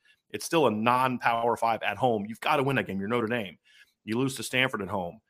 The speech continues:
You, you have, you, you almost lose to Navy on the road. So what do they do in twenty twenty-three?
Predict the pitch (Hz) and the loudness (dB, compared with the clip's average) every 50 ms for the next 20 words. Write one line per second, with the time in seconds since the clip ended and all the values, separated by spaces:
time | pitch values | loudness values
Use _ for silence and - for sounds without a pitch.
0 | _ _ _ _ _ 107 113 110 - 120 113 127 123 127 123 120 117 120 - 117 | _ _ _ _ _ -6 -6 -4 -4 -2 2 2 2 2 2 0 -2 -2 0 0
1 | 117 117 131 143 143 135 123 - 120 131 143 151 143 147 - 123 117 120 131 139 | 0 2 2 2 2 0 0 0 -2 0 0 0 -2 -2 -4 -2 0 2 2 2
2 | 135 127 113 107 98 85 92 95 85 85 - - - 117 113 135 143 143 139 131 | 2 0 0 0 0 -2 -2 -2 -4 -4 -6 -4 -4 0 0 2 2 2 2 2
3 | 127 135 135 127 110 - 127 127 123 117 - 123 117 107 - 131 143 151 170 170 | 2 0 0 0 -2 -2 -2 -4 -2 -2 -2 -4 -4 -4 -2 -2 0 0 -2 -2